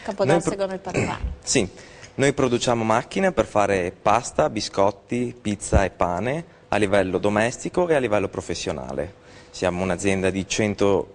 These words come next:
Speaker 2: dipendenti, abbiamo sfondato quota cento quest'anno, ne siamo molto orgogliosi e vendiamo in oltre cento paesi.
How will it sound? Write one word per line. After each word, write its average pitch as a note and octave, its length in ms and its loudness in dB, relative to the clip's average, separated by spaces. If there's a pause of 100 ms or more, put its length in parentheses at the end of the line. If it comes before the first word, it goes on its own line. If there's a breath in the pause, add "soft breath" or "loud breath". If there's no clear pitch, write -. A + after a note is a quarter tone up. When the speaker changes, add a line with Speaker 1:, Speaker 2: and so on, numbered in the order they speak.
(140)
Speaker 2:
dipendenti, G#2+ 720 0
abbiamo F#2+ 300 -2
sfondato F2+ 560 -2
quota F#2+ 260 -2
cento G2 280 -4
quest'anno, F#2+ 420 0
ne G2 80 -4
siamo F#2+ 180 -4
molto G2 300 0
orgogliosi C3 680 0 (760 loud breath)
e B2+ 260 4
vendiamo A#2 400 2
in A2 100 0
oltre A#2 260 0
cento G#2+ 260 -2
paesi. A2 760 0